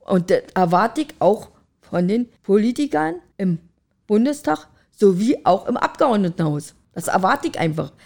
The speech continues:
weil die sind ja mein Vertreter, wenn ich sie wähle. Und das ist wichtig.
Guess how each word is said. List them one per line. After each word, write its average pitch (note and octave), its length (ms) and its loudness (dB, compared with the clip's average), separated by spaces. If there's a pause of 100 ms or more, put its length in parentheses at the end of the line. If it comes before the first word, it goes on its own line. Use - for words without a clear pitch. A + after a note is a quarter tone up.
(280)
weil F3+ 280 4
die A3+ 300 4
sind A#3 280 -2
ja G#3 120 2
mein F3 220 0
Vertreter, - 540 0 (380)
wenn G3 140 2
ich F#3+ 80 -2
sie F#3 140 2
wähle. D#3+ 280 4 (560)
Und F3+ 160 -4
das B3+ 180 2
ist - 180 -12
wichtig. - 420 -10